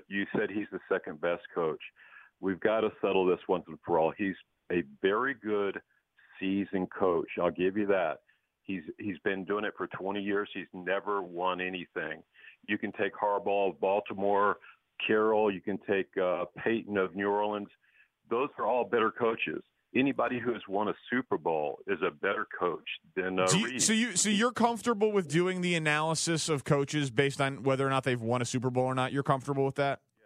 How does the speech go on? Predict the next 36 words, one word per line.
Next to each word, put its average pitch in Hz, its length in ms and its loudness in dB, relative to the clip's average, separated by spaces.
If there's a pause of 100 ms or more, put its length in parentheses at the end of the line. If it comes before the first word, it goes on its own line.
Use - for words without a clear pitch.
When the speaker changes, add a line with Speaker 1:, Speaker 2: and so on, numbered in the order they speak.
Speaker 1:
Yes. 87 80 -18 (440)
Yes, 143 240 0
you 156 60 2
know 143 80 4
why? 131 300 2
Let 131 100 4
me 127 160 4
tell 123 80 0
you 117 80 2
why, 101 140 2
Danny, 85 280 -4
because 101 440 -2 (480)
you 110 140 0
play 120 440 -2
with 113 200 0
the 98 100 0
ultimate 98 420 -2
of 82 60 -12
winning 98 240 -2
the 90 160 -4
Super 95 200 -2
Bowl, 87 360 0
and 98 120 0
it's 92 160 0
a 98 60 -6
combination 101 720 0
of 85 100 -2
the 82 100 2
yin 104 340 -2
and 98 100 -2
the 90 60 -2
yang 92 360 -2
between 87 460 -6
defense 101 420 -4
and 90 100 -4
offense. 87 480 -2